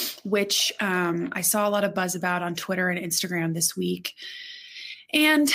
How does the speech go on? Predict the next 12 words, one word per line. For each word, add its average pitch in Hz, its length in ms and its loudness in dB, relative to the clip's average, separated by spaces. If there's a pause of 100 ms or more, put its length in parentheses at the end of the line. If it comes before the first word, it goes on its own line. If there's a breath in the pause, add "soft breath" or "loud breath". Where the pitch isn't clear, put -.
(580 loud breath)
I 302 80 4
also 359 240 0
saw 226 380 0
a 196 80 0
really 185 280 0
good 175 240 -4
take 165 300 -8
on 160 220 -6
it, 165 180 -4
and 185 180 -4
that 277 200 2
is 185 580 0